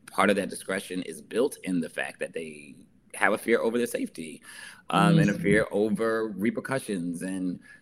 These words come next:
Speaker 1: how they would be treated. And so I think if you removed that, you would, you would realize that this country has a lot more queer people in it than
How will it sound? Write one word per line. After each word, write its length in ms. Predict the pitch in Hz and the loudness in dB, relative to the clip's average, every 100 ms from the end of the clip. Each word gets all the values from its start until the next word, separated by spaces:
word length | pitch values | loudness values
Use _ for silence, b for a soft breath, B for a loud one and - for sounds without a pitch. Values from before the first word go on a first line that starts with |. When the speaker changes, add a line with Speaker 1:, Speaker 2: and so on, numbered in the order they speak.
| - | -6
Speaker 1:
how 160 | 92 | 0
they 100 | 101 | 2
would 120 | 110 110 | 2 0
be 100 | 113 | 0
treated. 460 | - 139 104 87 | 0 0 0 -4
And 120 | 90 | -8
so 100 | 98 | -4
I 80 | 98 | -4
think 300 | 95 110 104 | -2 -2 -2
if 220 | - 117 - - - - _ | -2 -4 -4 -14 -20 -20 _
you 260 | 92 113 107 | 0 2 2
removed 640 | 104 95 98 110 117 123 | 2 4 4 2 2 4
that, 280 | 131 139 - | 4 4 0
you 140 | 107 101 | 0 2
would, 220 | 101 82 - _ _ | 0 -4 -12 _ _
you 240 | - 95 117 | -4 6 6
would 180 | 107 | 6
realize 380 | 95 113 117 98 | 6 6 6 2
that 120 | 104 87 | -2 -4
this 120 | 95 | -6
country 760 | - - 95 - 101 90 87 | -6 0 0 0 -4 -4 -6
has 160 | - 98 | -6 -4
a 80 | 90 | -2
lot 340 | - 85 98 | 0 0 -2
more 140 | 87 80 | -6 -6
queer 200 | 85 82 | -6 -6
people 320 | 87 - 76 | -6 -12 -16
in 120 | 76 | -18
it 180 | 67 - | -18 -12
than 380 | 85 80 76 | -12 -10 -14